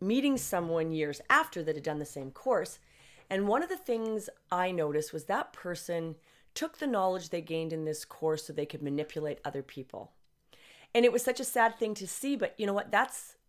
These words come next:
that's seriously is going to happen. You can't stop learning and accepting and moving forward, uh, because there's always going to be a handful of people that are just,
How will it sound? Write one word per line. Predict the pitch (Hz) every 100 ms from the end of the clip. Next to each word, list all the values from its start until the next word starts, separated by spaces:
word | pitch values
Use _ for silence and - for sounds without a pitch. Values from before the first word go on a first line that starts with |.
| -
that's | 233 320
seriously | - 233 262 294 196 180 - - _ - - - -
is | 202 190
going | 202 220
to | 214
happen. | 170 175 269 160 117 - - - -
You | 170 165 220 294
can't | 294 262 277 -
stop | - - - 202 190 -
learning | 165 170 175 170
and | 156
accepting | 143 - 160 160 - 147
and | 139
moving | 147 147 143
forward, | - 160 180 151 139 - - - - - -
uh, | 156 151
because | 165 - 180 151 - - _ -
there's | 147 175 165
always | - 190 214 214
going | - 185 175
to | -
be | 143 180 196
a | 160
handful | 156 170 170 160
of | 156
people | - 190 170
that | 156 156
are | 151
just, | 156